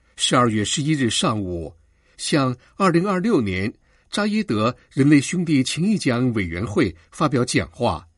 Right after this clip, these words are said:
表达了与那些将自己的才干、远见和道德信念奉献于人类兄弟情谊的人相伴的喜悦。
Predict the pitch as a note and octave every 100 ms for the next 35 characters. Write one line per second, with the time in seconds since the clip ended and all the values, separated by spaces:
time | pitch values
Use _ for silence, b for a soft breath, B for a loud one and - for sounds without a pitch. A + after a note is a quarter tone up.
0 | _ _ _ _ - B2+ G#2+ G#2 G2+ D#3
1 | F#2 - _ - B2+ B2 A#2+ - C#3+ C#3+
2 | b b b - D#3+ F3 D#3+ A#3+ D#3 G2+
3 | F2+ - G2 C#3+ E3+ A2 E2 - _ -
4 | A#2 G#2 F2 - D3+ F#2 b b - C#3
5 | B2+ A#3+ E3+ C3+ C3 G3+ B2+ A2 D#2 -
6 | _ _ - D3 B2+ C3+ F#2+ F2+ A2+ b
7 | b - A2+ D#3 F#3+ B2+ - A3 F#3+ B2+
8 | - A#2+ G3+ E3 G#2 F#2+ F#2 A#2 b b
9 | - F#3 F3+ E3+ C#3 G#2 - - G2 D#2+
10 | G#2 F2